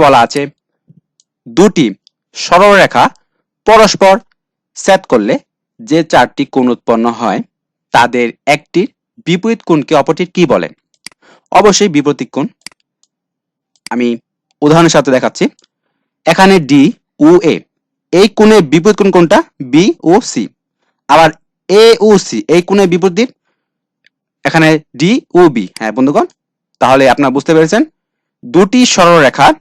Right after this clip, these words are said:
পরস্পর ছেদ করলে যে চারটি কোণ উৎপন্ন হয়, তাদের একটির বিপরীত কোণকে অপরটি বিপরীত কোণ বলে। তাহলে সম্পর্ক কোণ কাকে বলে? দুটি কোণের সমষ্টি দুই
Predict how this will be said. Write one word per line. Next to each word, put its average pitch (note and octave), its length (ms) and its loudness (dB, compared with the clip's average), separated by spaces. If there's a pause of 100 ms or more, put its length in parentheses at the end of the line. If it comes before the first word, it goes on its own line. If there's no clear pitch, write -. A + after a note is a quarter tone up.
(1000)
পরস্পর F#3 440 2 (500)
ছেদ D#3+ 200 -2 (520)
করলে F#3 280 2 (480)
যে F#3+ 100 4 (140)
চারটি G3 420 0
কোণ B3+ 100 4 (280)
উৎপন্ন F3+ 400 0 (160)
হয়, A#2+ 220 2 (400)
তাদের E3+ 260 2 (280)
একটির G#3 300 -2 (120)
বিপরীত F#3+ 440 -2
কোণকে F3 300 0
অপরটি D#3+ 280 -2 (380)
বিপরীত E3 320 0 (160)
কোণ B2+ 100 0 (100)
বলে। E2+ 140 -8 (520)
তাহলে F#3+ 280 4 (560)
সম্পর্ক A3+ 400 2
কোণ G#3+ 160 0
কাকে D#3 240 0
বলে? F#3 120 2 (640)
দুটি G3+ 240 0 (120)
কোণের A3 300 0
সমষ্টি E3 360 0 (140)
দুই G#3+ 120 2